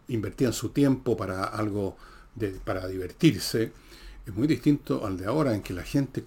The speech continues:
corre de una cosa a otra, a los diez minutos y le quieren pasar a otra cosa. No, por ejemplo, les voy a poner en el campo de la música un concierto.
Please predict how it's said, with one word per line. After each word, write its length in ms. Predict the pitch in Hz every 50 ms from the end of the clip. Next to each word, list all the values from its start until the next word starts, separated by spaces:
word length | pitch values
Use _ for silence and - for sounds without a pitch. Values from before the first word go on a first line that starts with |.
| - -
corre 240 | - 147 147 147 143
de 60 | 131
una 160 | 131 120 107
cosa 260 | - 131 - - 131
a 40 | 117
otra, 440 | 113 123 131 127 131 127 131 123 - - - - - -
a 80 | 113
los 140 | 104 101 101
diez 160 | 117 135 120
minutos 280 | 117 117 127 139 131 127
y 40 | 107
le 80 | 104
quieren 200 | - 123 120 104
pasar 300 | - - - - 135 123
a 40 | 117
otra 180 | 107 - 107 -
cosa. 400 | - 120 107 - - 143 135 - - - - - - - - - _ -
No, 300 | 139 170 143 104 98 - -
por 80 | 98 87
ejemplo, 300 | - 131 135 123 110 95
les 120 | 90 85
voy 140 | 95 117 117
a 40 | 95
poner 320 | 101 104 110 107 107 - - - - - - - _
en 120 | - 95
el 100 | 92 90
campo 240 | - 120 110 - 117
de 60 | 104
la 60 | 95
música 500 | 101 120 117 - - - 131 120 123 - - - - - - - - _ _ -
un 120 | 139 143
concierto. 840 | - 170 143 - - - 151 120 - - - - 117 131 156 160